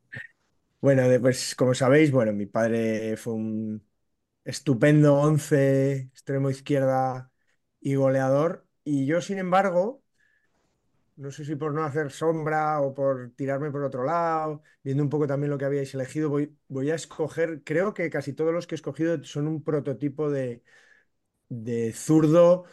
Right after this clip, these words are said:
no tanto extremo pequeño, escurridizo, sino más bien extremo elegante de,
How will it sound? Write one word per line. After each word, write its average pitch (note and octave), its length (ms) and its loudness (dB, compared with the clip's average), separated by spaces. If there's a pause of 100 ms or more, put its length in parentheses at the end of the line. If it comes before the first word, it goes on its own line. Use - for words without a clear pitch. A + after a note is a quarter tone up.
(360)
no C#3+ 280 -2
tanto D#3+ 540 2
extremo D3+ 640 -2
pequeño, C#3+ 880 0
escurridizo, D3 920 -2 (800)
sino B2+ 920 -4
más C#3+ 260 -4
bien E3+ 260 2
extremo D#3 460 -2
elegante D3+ 500 -2
de, D#3+ 640 -2